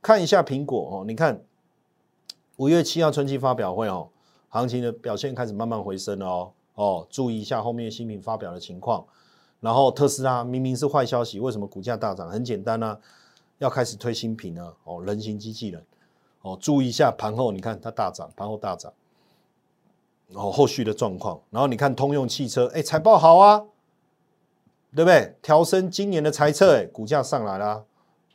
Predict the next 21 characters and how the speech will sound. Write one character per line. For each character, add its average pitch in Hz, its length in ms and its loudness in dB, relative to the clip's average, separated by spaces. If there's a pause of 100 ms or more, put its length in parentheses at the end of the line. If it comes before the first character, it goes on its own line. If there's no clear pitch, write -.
(180)
股 113 140 -10
价 143 120 2
上 143 200 0
来 113 100 2
啦， 110 260 0
所 180 140 -4
以 170 40 -4
真 196 140 0
的 170 220 0 (300)
不 190 100 4
好 143 100 4
吗？ 131 180 0 (260)
还 214 400 10
好 190 420 12
前 190 260 4
面 233 240 4
美 190 240 4
股 190 140 0
的 165 100 6
下 185 220 6
跌， 131 260 -2